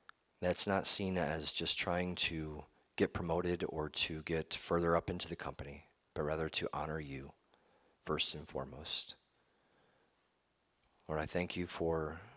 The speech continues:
where you have called each one of us and that you have brought us here today to worship you, to praise you, to magnify your name. So as we continue this service, Lord, I just pray that, that you would meet us where we are today,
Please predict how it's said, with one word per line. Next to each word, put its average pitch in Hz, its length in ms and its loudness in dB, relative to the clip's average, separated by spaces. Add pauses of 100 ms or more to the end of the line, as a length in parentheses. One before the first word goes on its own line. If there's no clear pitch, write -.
(140)
where 87 180 4
you 90 160 0
have 90 140 0
called 95 280 6
each 95 260 4
one 95 240 4
of 82 100 -2
us - 280 -2
and 71 100 -8
that - 180 -4
you 78 80 -2
have 78 120 -10
brought 80 220 6
us 87 220 2
here 87 220 0
today 73 440 -2 (680)
to - 100 -2
worship 82 480 0
you, 110 180 0 (360)
to - 100 -6
praise 90 360 0
you, 98 120 0
to - 120 -2
magnify 82 480 0
your 87 140 2
name. 69 280 -8 (1800)
So - 140 -2
as 78 120 -2
we 82 60 -6
continue 87 640 -2 (240)
this 85 160 0
service, 85 440 2
Lord, 71 160 -6
I 76 40 -4
just 76 240 -2
pray 82 200 0
that, 78 180 -2 (1800)
that 80 220 0
you 101 40 0
would 98 100 2
meet 101 160 0
us 107 180 2
where 107 120 6
we 107 120 4
are 92 140 4
today, 64 400 -6